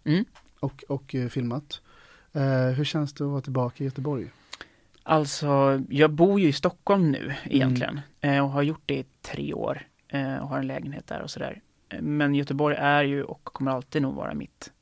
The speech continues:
Speaker 1: riktiga hem, för det är här jag har familjen och mina närmsta, liksom,
Speaker 2: Mm.
Speaker 1: vänner.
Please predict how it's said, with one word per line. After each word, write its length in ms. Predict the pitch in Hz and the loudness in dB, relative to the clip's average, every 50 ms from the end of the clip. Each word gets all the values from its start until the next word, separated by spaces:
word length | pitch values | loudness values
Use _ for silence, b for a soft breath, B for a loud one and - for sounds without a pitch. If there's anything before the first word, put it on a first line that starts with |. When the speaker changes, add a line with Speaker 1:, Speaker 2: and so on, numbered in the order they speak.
| _ _ _ - | _ _ _ -12
Speaker 1:
riktiga 380 | 143 - - - 143 143 - | -10 -10 -10 -8 -6 -6 -6
hem, 400 | - - 156 139 135 - - 165 - - | -4 -4 -4 -4 -4 -6 -8 -10 -12 -12
för 80 | - | -12
det 80 | - 131 | -10 -10
är 40 | 131 | -10
här 140 | 131 135 - | -10 -10 -12
jag 80 | 143 | -10
har 140 | 147 - - | -10 -12 -10
familjen 460 | - - 127 135 139 139 131 127 131 | -8 -6 -2 0 0 0 0 -2 -4
och 60 | - | -6
mina 160 | - 117 120 - | -6 -8 -8 -8
närmsta, 400 | 123 127 - - 135 - - - | -8 -8 -8 -8 -10 -12 -12 -14
liksom, 360 | - - - - - - 180 - _ _ | -14 -14 -12 -12 -14 -14 -16 -18 _ _
Speaker 2:
Mm. 160 | 147 135 123 | -4 -2 -2
Speaker 1:
vänner. 240 | 113 117 139 139 - | -2 -2 -2 -4 -6